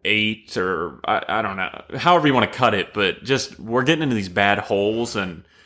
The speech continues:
that's how you really fall out of division races, h-, out of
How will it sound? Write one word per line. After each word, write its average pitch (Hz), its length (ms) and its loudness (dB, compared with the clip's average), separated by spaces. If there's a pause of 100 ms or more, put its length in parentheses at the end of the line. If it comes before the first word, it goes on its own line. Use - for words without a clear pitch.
(200)
that's 123 220 4
how 160 80 4
you 117 220 2
really 113 680 4
fall 104 420 4
out 101 200 4
of 92 240 -6
division 107 460 0
races, 107 680 0
h-, - 180 -10
out 95 200 2
of 87 300 -10